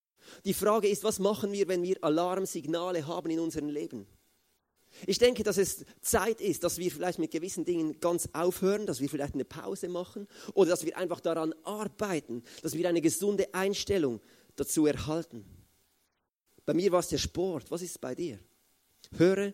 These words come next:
auf die Alarmsignale, auch wenn dich vielleicht Leute darauf aufmerksam machen. Reinhard Bonke, er sagte, es ging um die Frage, wie er mit Feedback und Kritik umgeht.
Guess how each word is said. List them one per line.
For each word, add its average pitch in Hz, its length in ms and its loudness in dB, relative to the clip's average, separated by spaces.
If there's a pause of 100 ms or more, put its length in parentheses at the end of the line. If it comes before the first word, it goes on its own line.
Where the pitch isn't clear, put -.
(340)
auf 120 140 -6
die 151 100 4
Alarmsignale, 165 960 2 (240)
auch 156 140 0
wenn 175 100 4
dich 165 140 -4
vielleicht 151 260 -2
Leute 156 260 2
darauf 160 280 -2
aufmerksam 120 540 -6
machen. 98 340 -16 (1400)
Reinhard 254 460 6
Bonke, 226 520 12 (480)
er 202 120 8
sagte, 202 760 4 (720)
es 185 300 2
ging 220 300 4
um 202 100 2
die 185 80 0
Frage, 196 580 6
wie 196 200 -2
er 190 120 4
mit 190 140 2
Feedback 202 480 -4
und 170 260 2
Kritik - 480 -4
umgeht. 202 640 2